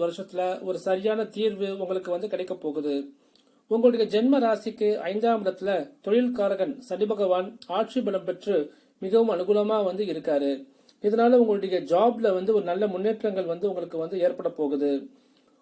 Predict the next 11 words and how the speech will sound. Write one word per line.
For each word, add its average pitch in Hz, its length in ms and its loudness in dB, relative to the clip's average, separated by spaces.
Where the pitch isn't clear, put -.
உங்களோட 220 420 6
தகுதி, 233 680 2
திறமை, 214 600 0
உழைப்புக்கு 226 500 2
உரிய 214 220 2
வகையில் 175 580 -2
உங்களுக்கு 196 380 -2
நல்ல 175 260 0
முன்னேற்றங்கள் 202 640 -2
வந்து 165 320 -4
ஏற்படும். 147 600 -2